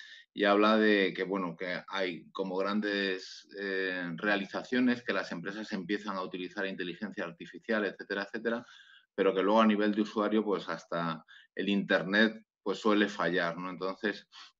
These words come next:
que, mm, valora que hay una distancia grande entre las cosas que están ocurriendo, mucho más de vanguardia, y la realidad de las organizaciones del tercer sector, ¿no? ¿Tú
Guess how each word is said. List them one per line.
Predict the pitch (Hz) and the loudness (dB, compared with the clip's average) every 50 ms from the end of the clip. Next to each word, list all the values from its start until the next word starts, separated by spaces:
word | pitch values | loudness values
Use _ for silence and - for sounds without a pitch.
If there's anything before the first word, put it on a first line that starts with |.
| _ _ | _ _
que, | 104 98 95 92 92 90 90 90 87 | 2 4 6 6 6 6 4 2 0
mm, | 87 87 85 78 - 87 | 0 -2 -2 -4 -6 -4
valora | 98 98 98 101 107 117 117 117 | -2 0 0 2 4 6 6 4
que | 113 110 98 92 92 92 82 - - - 107 | 4 2 0 0 0 -2 -4 -8 -10 -6 -2
hay | 107 104 101 95 82 | -2 0 0 -2 -4
una | 78 101 107 107 104 | -2 0 0 0 0
distancia | 98 90 - - - 110 107 107 - - 98 | 0 -2 -4 -2 -2 0 0 0 -2 -2 -2
grande | 101 107 117 123 120 117 113 113 117 117 117 - _ _ _ _ _ _ | 0 2 2 4 6 6 6 6 4 2 -2 -8 _ _ _ _ _ _
entre | - 95 101 101 95 - 95 95 92 | -4 -2 0 0 0 2 2 4 4
las | 92 90 - | 4 2 2
cosas | - 113 110 110 107 | 2 4 4 4 2
que | - 107 | 0 -4
están | 104 - 117 110 | -2 2 4 6
ocurriendo, | 113 107 107 107 104 101 117 120 120 123 117 104 92 85 82 82 - _ _ _ _ _ | 6 6 6 4 4 6 6 8 8 10 10 8 8 6 4 0 -6 _ _ _ _ _
mucho | - 90 90 82 - 95 92 | -14 -12 -12 -10 -8 -6 -4
más | 92 92 92 92 92 | -4 -4 -4 -2 0
de | 95 95 | 0 2
vanguardia, | 92 95 95 98 95 107 110 107 107 110 110 110 110 110 - - - - - _ _ _ | 2 2 2 4 6 6 6 6 6 6 4 4 4 0 -4 -12 -20 -20 -20 _ _ _
y | - 104 104 101 92 | 0 2 4 4 4
la | 92 92 92 92 92 92 90 90 87 87 85 85 82 87 | 4 4 6 6 6 6 6 6 4 4 4 2 2 2
realidad | 92 90 90 90 90 95 98 104 104 107 107 110 107 - - | 2 2 4 4 4 4 4 4 6 6 4 4 2 2 0
de | 98 98 92 | 0 2 4
las | 92 90 - - - | 4 4 2 0 0
organizaciones | 92 90 92 92 85 85 90 82 - 104 107 107 107 104 | -2 0 0 -2 -2 -4 -6 -4 -2 2 2 4 4 6
del | 98 90 82 | 4 2 2
tercer | 82 82 80 - - 87 76 - | 2 0 -2 0 -2 -4 -6 -4
sector, | - - 85 - _ _ 76 69 - - | -6 -8 -8 -8 _ _ -8 -8 -8 -8
¿no? | - 82 92 - _ _ _ | -12 -18 -18 -20 _ _ _
¿Tú | - 90 90 - | -8 -8 -8 -8